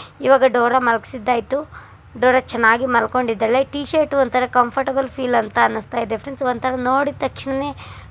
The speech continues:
ತುಂಬ ಇಷ್ಟ ಆಯಿತು. ಪಿಂಕ್ ಕಲರ್ ಹೇಗೆ ಕಾಣಿಸುತ್ತೆ ಏನೋ ಗೊತ್ತಿಲ್ಲ, ಇದು ಮಾತ್ರ ತುಂಬ ಕ್ಯೂಟಾಗಿದೆ. ನಮ್ಮ ಡೋರಾಗೆ ಸೊಳ್ಳೆ ಕಚ್ಚಬಾರ್ದು ಅಂತ ನಂದು ಒಂದು ಕಾಲು ಗಂಟೆ ಟೈಮ್, ಒಂದು ಫಿಫ್ಟೀನ್ ಮಿನಿಟ್ಸ್ವರೆಗೂ ನಾನು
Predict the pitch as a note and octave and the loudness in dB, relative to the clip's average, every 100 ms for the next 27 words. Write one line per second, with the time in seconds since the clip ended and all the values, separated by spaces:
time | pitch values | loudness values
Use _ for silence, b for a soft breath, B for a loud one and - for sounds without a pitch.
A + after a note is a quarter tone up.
0 | - C#4 C#4 C#4+ - C4 A#3+ - - D#4+ | -6 -2 4 4 4 -2 -2 -6 -6 -4
1 | D4+ D4+ D#4+ D4+ D4 C4 C4+ C#4 C4+ B3+ | -4 0 0 2 0 2 0 2 0 0
2 | C4+ C4 A#3+ A3 A3 A#3+ C4+ - B B | -4 -2 -2 -2 -4 -2 -2 -2 B B
3 | - C4 A3+ D4 C#4 D4 C#4+ B3+ C4 - | -12 -4 0 2 2 0 -2 0 0 -2
4 | B3+ C4 C4+ A3 G#3 A#3+ - - - - | -6 -2 0 0 0 -2 -2 -16 -20 -20
5 | - B B B3+ C4 C4+ C4 C#4+ D4+ D#4 | -20 B B 2 4 6 6 6 4 2
6 | D#4 B3 B3+ C#4 C4+ - C4 B3+ B3 A3 | 2 2 2 0 -2 0 -2 2 0 0
7 | B3 B3+ B3 A#3 B3 A#3 A3 - B3 A#3 | -2 0 0 2 2 2 -2 0 4 6
8 | C#4+ D4 C#4 C#4+ C4 C4+ A#3+ A3 G#3 B3+ | 6 4 2 -2 0 0 0 -4 -6 -12
9 | - D#4 D#4+ D#4 C#4+ B3+ - A#3+ A3 B3 | -8 -4 -2 0 -2 -4 -2 -2 2 2
10 | A#3 | 2